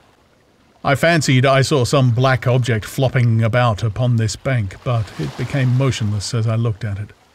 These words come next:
and I judged that my eye had been deceived, and that the black object was merely a rock. The stars in the sky were intensely bright,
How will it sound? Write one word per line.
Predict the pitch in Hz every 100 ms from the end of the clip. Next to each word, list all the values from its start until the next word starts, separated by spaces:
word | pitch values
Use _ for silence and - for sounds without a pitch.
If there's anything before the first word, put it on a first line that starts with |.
| _ _ _ _ _
and | 117
I | 113
judged | 110 135 127 104
that | 120
my | 113 123 120
eye | 127 117
had | 107 110
been | 123
deceived, | 117 - 151 135 101 92 - - -
and | 123 117
that | 110
the |
black | 113 131 117 123
object | 113 107 101 -
was | 110 107
merely | 110 110 104
a | 104
rock. | 117 110 - - - - - - - - - - _ _ _ _ _ _ _
The | 113
stars | - 139 131 120 107
in | 110
the |
sky | 110 - 123 113 107
were | 113
intensely | 113 107 147 143 - 131
bright, | 123 123 101 -